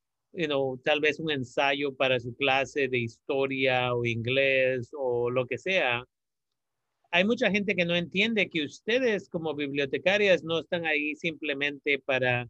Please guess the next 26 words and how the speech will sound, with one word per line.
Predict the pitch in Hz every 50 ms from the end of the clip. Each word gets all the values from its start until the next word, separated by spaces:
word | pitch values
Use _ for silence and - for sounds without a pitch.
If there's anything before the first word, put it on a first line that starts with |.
| - _ _ _ _ _ -
ah, | 131 147 143 143 143 143 147 156
"Necesito | 170 156 151 135 175 180 180 190
un | 175 170
libro", | 175 175 156 139 131 120
y | 120
van | 117 131 135 143 143 143
y | 139
agarran | 131 127 135 131 131 131 123 127
el | 131
libro | 147 156 151 143 135 127 127 127
o | 120 120 123 143 151 147 139 135 131 131
lo | 131 127 131 127
que | 135
sea, | 131 185 180 147 - _ _ _ _ _
pero | - 165 170
están | 135 - 202 226 254 247
listos | 214 196 196 214 190 - - _ 202 170 170 170 160 -
y | - 151
listas | 143 156 180 190 175 - - 180 170 156 - _ _
y | 139 143 151 160 185
más | 175 170 170 -
que | - 190
nada | 175 160 143 147 151 156 - _
entrenados | - 156 160 196 220 196 214 202 190 170 165 165 165 165 170 156 - -
y | 147
entrenadas | 139 135 127 131 131 127 139 165 196 220 196 156 143 143